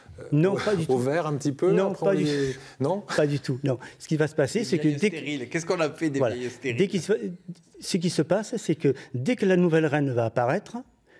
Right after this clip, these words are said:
Speaker 1: la vieille reine va s'en aller avec une partie de la ruche. On appelle ça un essaimage. Et là, donc, la première, la, la nouvelle reine va, va naître, mais par contre, comme elles en ont construit quelques, une dizaine, des fois plus,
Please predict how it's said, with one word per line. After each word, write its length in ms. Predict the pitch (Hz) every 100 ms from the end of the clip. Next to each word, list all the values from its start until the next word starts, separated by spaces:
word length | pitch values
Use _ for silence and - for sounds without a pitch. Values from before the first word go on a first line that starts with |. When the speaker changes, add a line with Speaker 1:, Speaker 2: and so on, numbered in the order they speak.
| _ 127
Speaker 1:
la 160 | 127
vieille 180 | 143 160
reine 460 | 151 135 196 240 262 _ _
va 160 | 147 175
s'en 180 | - 170
aller 220 | 139 143
avec 220 | 190 175
une 120 | 160 147
partie 260 | 143 165
de 60 | 151
la 100 | 131
ruche. 280 | 101 110 - _ _ _ _ - _
On 60 | 117
appelle 240 | 110 123
ça 120 | -
un 60 | 185
essaimage. 500 | 170 165 131 113 - - _ _ - - - _
Et 80 | 135
là, 140 | 143
donc, 360 | - 139 151 160
la 60 | 139
première, 340 | 147 143 160
la, 180 | 165 131
la 180 | 127 147
nouvelle 320 | 151 160 160
reine 240 | 139 139 120
va, 180 | 113 139
va 420 | 123 131 131 123
naître, 300 | 160 - - - - - - -
mais 80 |
par 200 | 113 123
contre, 360 | - 247 - 127 - - -
comme 160 | 151
elles 120 | 160 143
en 80 |
ont 80 | 139
construit 520 | 135 127 - 151 143 - -
quelques, 260 | 120 - 339 190
une 200 | 123 104
dizaine, 480 | 107 120 240 180 104 - _ _ - -
des 280 | 151 127 117
fois 180 | 123 117
plus, 400 | - 302 - -